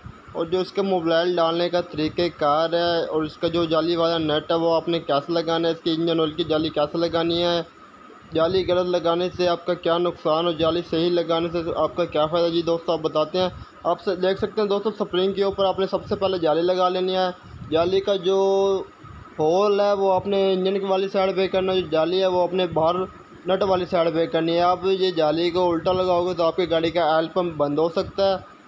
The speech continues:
और जाली आप बिल्कुल सीधी लगाओगे तो आपका oil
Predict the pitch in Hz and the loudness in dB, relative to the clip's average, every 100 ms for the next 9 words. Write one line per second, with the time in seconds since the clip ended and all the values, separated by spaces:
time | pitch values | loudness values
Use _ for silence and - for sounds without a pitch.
0 | - - 170 147 160 175 185 180 175 160 | -10 -4 -2 0 0 2 2 2 0 -2
1 | 170 190 185 165 170 180 175 170 175 175 | -2 -2 -2 -2 0 0 2 0 0 -2
2 | 180 185 - - - - - - - 170 | 0 -2 -2 -10 -16 -20 -20 -20 -6 -2
3 | 170 185 175 175 | 0 0 0 0